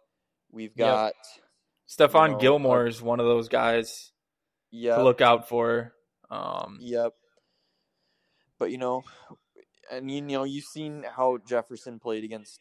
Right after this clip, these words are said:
Speaker 1: you know, some of the best of the best, and he's done all right. So I, I'm not too worried about Jefferson.
Speaker 2: Not worried about that,
Speaker 1: I
Speaker 2: no.
Speaker 1: think, I think, you know, as long as we ca-,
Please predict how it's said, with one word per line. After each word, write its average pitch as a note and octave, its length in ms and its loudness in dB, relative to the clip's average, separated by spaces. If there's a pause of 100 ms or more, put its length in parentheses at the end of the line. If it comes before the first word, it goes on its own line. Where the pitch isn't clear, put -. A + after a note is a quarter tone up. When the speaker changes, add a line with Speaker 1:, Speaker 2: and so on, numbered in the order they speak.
(140)
Speaker 1:
you A2+ 80 -16
know, G#2+ 140 -8
some A#2+ 220 -10
of A2 60 -12
the A2 60 -4
best G#2+ 300 -4
of A2+ 60 -20
the G#2+ 60 -14
best, G#2 380 -8
and G#2 200 -14 (200)
he's A2 240 -14
done A2 200 0
all A2+ 100 2
right. G#2+ 300 0
So G#2+ 420 -6
I, G#2 120 -12 (120)
I'm A2 120 -10
not A#2+ 220 -6
too D#3 140 -8
worried C#3 220 -6
about B2+ 220 -2
Jefferson. C3 320 -4
Speaker 2:
Not C3 240 6
worried A2+ 260 2
about G#2+ 280 -2
that, G#2+ 180 0
Speaker 1:
I G#2+ 40 -4
Speaker 2:
no. G#2+ 140 -8
Speaker 1:
think, A2+ 180 -8 (1080)
I A#2 120 -6
think, C#3 340 -14 (460)
you A#2+ 120 -12
know, A2 300 -6
as A2+ 220 -6
long A#2 340 -8
as C3+ 140 -18
we A#2+ 260 -10 (200)
ca-, - 140 -18